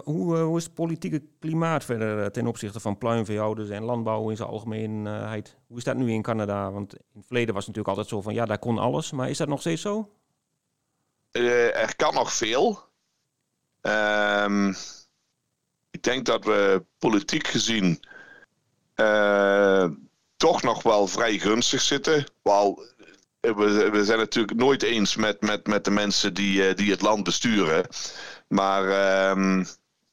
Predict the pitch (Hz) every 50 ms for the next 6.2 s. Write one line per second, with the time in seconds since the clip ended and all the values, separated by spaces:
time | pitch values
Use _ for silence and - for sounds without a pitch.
0 | _ _ _ - - 53 52 78 82 85 98 101 - - 135 131 - - 113 113
1 | 113 110 101 98 - - - _ _ _ _ _ _ - 92 90 - - 135 127
2 | - - 120 107 101 95 85 - - 110 113 120 117 113 113 113 113 110 110 107
3 | 110 107 98 90 87 - - 117 120 107 107 107 104 104 104 101 98 95 92 -
4 | - - 98 95 92 92 92 92 90 90 90 - - - - - - - - -
5 | - - - - 98 95 - - - 101 98 107 117 117 113 113 107 107 107 107
6 | 104 104 104